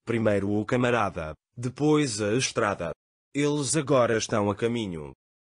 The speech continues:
Acredito que a estrada que eles seguirão levará a uma estrada verde como é agora. Porque ambos merecem ser felizes.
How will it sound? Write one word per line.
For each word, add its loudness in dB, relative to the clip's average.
Acredito -2
que 0
a 2
estrada -2
que -2
eles 0
seguirão 0
levará 2
a 2
uma 2
estrada 0
verde 0
como 0
é 2
agora. 0
Porque -2
ambos 0
merecem 0
ser 0
felizes. -4